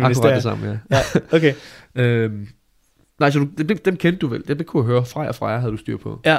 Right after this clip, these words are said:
Speaker 2: ja.
Speaker 1: Det, men de er vaner oprindeligt.
Speaker 2: Okay.
Speaker 1: Øh, og blev så udvekslet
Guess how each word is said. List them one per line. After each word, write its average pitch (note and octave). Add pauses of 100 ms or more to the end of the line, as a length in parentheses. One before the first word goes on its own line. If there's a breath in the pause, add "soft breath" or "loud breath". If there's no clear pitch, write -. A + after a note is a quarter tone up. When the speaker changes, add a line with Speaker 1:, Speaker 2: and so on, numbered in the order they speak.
(120)
Speaker 2:
ja. D#3
Speaker 1:
Det, E3
men C#3+
de F3
er F3
vaner D#3+ (180)
oprindeligt. B2+ (220 soft breath)
Speaker 2:
Okay. C#3+
Speaker 1:
Øh, A#2+
og A#2
blev B2
så C#3+
udvekslet B2